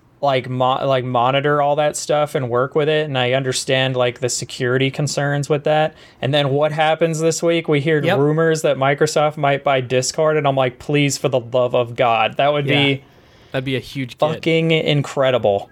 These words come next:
Speaker 1: I would love that so much, 'cause then it would get, just get in-, integrated into Xbo-,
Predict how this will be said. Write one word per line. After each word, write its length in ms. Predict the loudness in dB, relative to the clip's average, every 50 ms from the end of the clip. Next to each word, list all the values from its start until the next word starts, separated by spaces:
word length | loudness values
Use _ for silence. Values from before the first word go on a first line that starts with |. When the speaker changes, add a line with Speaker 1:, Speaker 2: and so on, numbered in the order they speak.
| _ -2
Speaker 1:
I 100 | 0 2
would 160 | 2 2 2
love 280 | 0 0 0 0 0
that 300 | 0 0 0 0 0 -2
so 360 | -4 -6 -2 -2 0 2 2 2
much, 340 | 2 2 2 0 0 -2
'cause 140 | -2 -2 0 0
then 140 | 2 2
it 80 | 2 2
would 140 | 2 0 2
get, 120 | 0 0 -2
just 160 | -2 -2 -2
get 180 | -2 -2 -2 -2 -2
in-, 260 | 0 0 0 0 -2
integrated 720 | 0 0 2 2 2 0 0 0 2 2 2 2 2 2 2
into 220 | 0 0 2 2
Xbo-, 520 | 2 2 2 0 0 -2 -2 -2 -2 -2